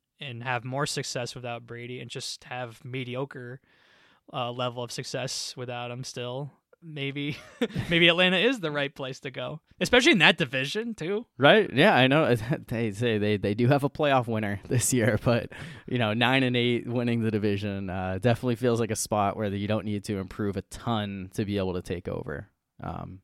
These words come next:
Speaker 2: and, you know, like you said, at that point,
Speaker 1: So
Speaker 2: it's
Speaker 1: if
Speaker 2: just
Speaker 1: that's,
Speaker 2: getting to
Speaker 1: if that's the
Speaker 2: three sixteen.
Speaker 1: goal,
Speaker 2: Yeah, or whatever number
Speaker 1: if that's
Speaker 2: is.
Speaker 1: the g-, if that's the goal, is just two more years, just try to break Don Shula's record, then I guess, yeah, that's fine.
Speaker 2: It's not the
Speaker 1: It,
Speaker 2: worst
Speaker 1: it's a
Speaker 2: spot to try to do that.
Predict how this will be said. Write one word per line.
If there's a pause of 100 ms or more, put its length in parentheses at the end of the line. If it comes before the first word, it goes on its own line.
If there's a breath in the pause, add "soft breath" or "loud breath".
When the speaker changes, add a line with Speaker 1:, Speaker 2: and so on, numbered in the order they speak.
(100)
Speaker 2:
and,
you
know,
like
you
said,
at
that
point,
Speaker 1:
So
Speaker 2:
it's
Speaker 1:
if
Speaker 2:
just
Speaker 1:
that's,
Speaker 2:
getting
to
Speaker 1:
if
that's
the
Speaker 2:
three
sixteen.
Speaker 1:
goal, (100)
Speaker 2:
Yeah,
or
whatever
number
Speaker 1:
if
that's
Speaker 2:
is.
Speaker 1:
the
g-, (680)
if
that's
the
goal,
is
just (1200)
two
more
years,
just (120)
try
to
break (680)
Don
Shula's
record,
then (500)
I
guess,
yeah,
that's
fine.
Speaker 2:
It's
not
the
Speaker 1:
It,
Speaker 2:
worst
Speaker 1:
it's
a
Speaker 2:
spot
to
try
to
do
that.